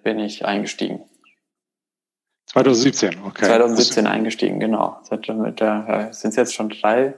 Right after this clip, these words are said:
Speaker 1: ja, sind schon gut drei Jahre. Ja.
Speaker 2: Ja, du zählst ja schon.
Speaker 1: Kaum zu glauben, die Zeit, äh, Zeit, Zeit vergeht.
Speaker 2: Zählst du noch nicht zu den Seniors? Es gibt so einige Mitglieder, die sind wohl irgendwie schon seit Tag eins dabei. Ähm,
Speaker 1: Ja, ich bin
Speaker 2: immer
Speaker 1: auch
Speaker 2: noch
Speaker 1: in einem Forum, also mein Forum ist Forum fünf und da sind wirklich,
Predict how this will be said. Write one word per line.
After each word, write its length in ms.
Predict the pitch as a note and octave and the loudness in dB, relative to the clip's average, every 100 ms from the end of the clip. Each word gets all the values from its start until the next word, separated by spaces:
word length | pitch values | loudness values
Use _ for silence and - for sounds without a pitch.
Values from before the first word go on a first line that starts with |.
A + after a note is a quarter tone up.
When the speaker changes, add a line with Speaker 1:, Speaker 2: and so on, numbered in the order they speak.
| - | 2
Speaker 1:
ja, 120 | A#2 | 2
sind 180 | G2+ G2+ | 2 0
schon 160 | A#2+ | 0
gut 200 | G#2 - | 0 2
drei 100 | B2+ | 2
Jahre. 380 | B2 A#2+ G2+ - _ A#2 | 4 2 0 -4 _ -8
Ja. 240 | A2 A2+ _ - | -8 -8 _ -6
Speaker 2:
Ja, 100 | G2 | -4
du 140 | G2+ | -2
zählst 240 | - A#2+ | 0 0
ja 60 | - | 2
schon. 160 | - G#2 | 0 0
Speaker 1:
Kaum 40 | |
zu 80 | A2+ | 2
glauben, 300 | B2 A#2 G#2+ | 4 2 2
die 100 | G#2+ | 0
Zeit, 380 | G#2+ A2 A2 - | 2 0 0 -2
äh, 240 | A2+ A2 | -2 -2
Zeit, 260 | - A2+ - | -4 -6 -2
Zeit 180 | A2+ | -2
vergeht. 400 | A2+ A#2+ G#2+ - - _ _ _ - | 0 0 0 -2 -14 _ _ _ -8
Speaker 2:
Zählst 240 | - B2 | 0 2
du 40 | C3+ | 4
noch 60 | |
nicht 160 | A#2+ C#3+ | 2 2
zu 80 | C3 | 2
den 140 | A#2+ | 2
Seniors? 440 | G#2+ A#2 F2+ D2+ - | 2 -2 -4 -6 -6
Es 120 | - | -4
gibt 140 | - | -4
so 120 | - A#2 | -2 -2
einige 320 | G#2+ A2+ A2 | -2 -2 -2
Mitglieder, 300 | G#2+ A#2 A2 | -2 2 4
die 80 | G2 | 4
sind 200 | A2 G#2+ | 0 -6
wohl 160 | A#2 | -6
irgendwie 220 | A2 A2+ | -4 -6
schon 180 | G2+ A2+ | -8 -4
seit 240 | G#2 G2+ - | -2 -2 0
Tag 220 | A#2+ - | -4 -4
eins 240 | A#2 G#2+ | -6 -8
dabei. 400 | - F#2 F#2 C3+ - - | -8 -6 -4 -6 -8 -20
Ähm, 160 | A2 G2+ | -10 0
Speaker 1:
Ja, 60 | B2+ | 0
ich 100 | - - - G#2 | 0 -6 -10 2
bin 120 | C3+ | 4
Speaker 2:
immer 120 | D3+ | 6
Speaker 1:
auch 40 | C3+ | 4
Speaker 2:
noch 60 | |
Speaker 1:
in 80 | C3+ | 4
einem 120 | B2+ | 4
Forum, 520 | B2+ B2 C3 D3 D#3 C3 | 4 4 6 6 4 4
also 160 | A#2 | 4
mein 160 | A2+ A2+ | 2 2
Forum 320 | A#2+ A#2+ A#2+ | 2 2 2
ist 100 | A2 | 0
Forum 300 | - A#2 A2+ | 0 2 0
fünf 400 | - C3 D3 D3 | 0 2 2 0
und 80 | A#2+ | 2
da 100 | A2+ | 4
sind 220 | A2+ A#2 | 4 2
wirklich, 500 | C3+ A#2+ A2+ - - | 2 0 -2 -8 -14